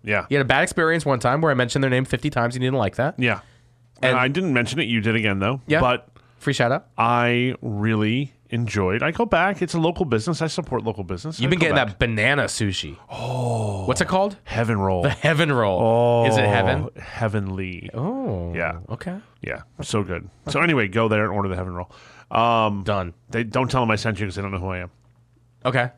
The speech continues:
Speaker 1: Which might be why I enjoy going there.
Speaker 2: Do we have a hot sauce that actually would go? We haven't talked about our hot sauces in, in a while.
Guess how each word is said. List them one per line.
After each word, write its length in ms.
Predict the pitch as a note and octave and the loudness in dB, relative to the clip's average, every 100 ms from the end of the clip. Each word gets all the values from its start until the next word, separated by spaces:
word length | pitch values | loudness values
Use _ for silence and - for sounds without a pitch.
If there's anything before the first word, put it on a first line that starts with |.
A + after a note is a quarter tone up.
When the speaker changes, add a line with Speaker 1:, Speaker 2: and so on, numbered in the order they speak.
| - - | -12 -4
Speaker 1:
Which 160 | C3 | -2
might 160 | D3 D#3 | 0 2
be 100 | F#3+ | 2
why 240 | B2 A2+ | 4 4
I 40 | G#2+ | 2
enjoy 300 | G2 G#2 G2 | 0 0 0
going 280 | F#2+ F#2+ F2+ | 0 -2 -4
there. 200 | E2 - | -12 -10
Speaker 2:
Do 80 | - | -2
we 80 | C#3+ | 0
have 80 | A3 | 2
a 40 | |
hot 240 | C3+ A2+ - | 2 0 0
sauce 240 | D3+ D3+ | -2 0
that 140 | A#2+ G2 | -2 0
actually 460 | G#2+ - A2+ G#2+ | -2 -2 0 0
would 260 | G2+ G#2+ G#2+ | 0 -4 -2
go? 120 | A#2+ | 0
We 100 | D3 | 0
haven't 280 | F#3+ D#3 G#2 | 2 0 -2
talked 180 | A#2+ A2+ | -4 0
about 160 | A2 | 0
our 200 | G2+ F#2 - | 0 -2 -4
hot 220 | - G#2+ | -2 -2
sauces 400 | G2+ F2+ - F#2 | -2 -6 -6 -10
in, 240 | F#2 F2+ F2 | -10 -12 -10
in 100 | G2+ | -6
a 60 | F#2 | -2
while. 260 | F2+ E2+ | -2 -4